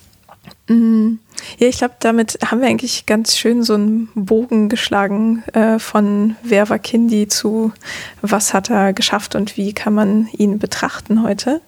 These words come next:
Ähm, hast du noch irgendwas, was du den Hörenden,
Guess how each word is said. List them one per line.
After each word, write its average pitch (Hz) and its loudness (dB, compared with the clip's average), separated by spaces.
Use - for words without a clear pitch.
Ähm, 220 0
hast - -2
du 226 2
noch 226 2
irgendwas, 226 0
was - -2
du 220 0
den 208 0
Hörenden, 214 2